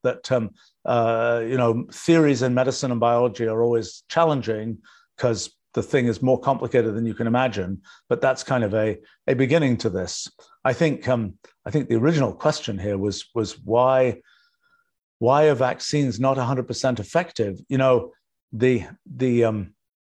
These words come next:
uh, there are so many different reasons. I mean, in, in, um, uh, from sort of did,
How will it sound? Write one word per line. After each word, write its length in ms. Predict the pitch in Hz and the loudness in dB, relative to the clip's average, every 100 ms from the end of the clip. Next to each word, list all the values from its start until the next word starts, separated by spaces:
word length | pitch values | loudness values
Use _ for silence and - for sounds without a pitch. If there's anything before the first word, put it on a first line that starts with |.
| _ _ _ _ _ - - _ _ | _ _ _ _ _ -20 -20 _ _
uh, 400 | 123 117 110 92 - _ _ _ _ _ _ | 0 2 0 -2 -10 _ _ _ _ _ _
there 180 | 123 117 | -2 -2
are 40 | |
so 260 | 104 - 143 | -2 0 0
many 200 | 135 123 | 2 2
different 300 | 117 123 113 | 0 -2 -2
reasons. 420 | 127 107 95 80 | -2 -2 -4 -4
I 60 | 104 | -2
mean, 260 | 113 107 - | -2 -2 -4
in, 360 | 131 117 117 - - | -2 0 -2 -6 -4
in, 320 | 135 120 117 | 0 2 2
um, 300 | 113 104 98 _ _ _ _ _ - | 0 -2 -8 _ _ _ _ _ -2
uh, 380 | 113 107 101 87 _ _ _ _ _ _ _ _ _ _ | 0 0 0 -6 _ _ _ _ _ _ _ _ _ _
from 480 | - 151 127 117 98 _ _ _ | -4 0 2 0 -6 _ _ _
sort 200 | - 131 | -4 0
of 140 | 117 - _ _ - | 0 -2 _ _ -8
did, 440 | 117 160 143 120 | 2 2 2 -2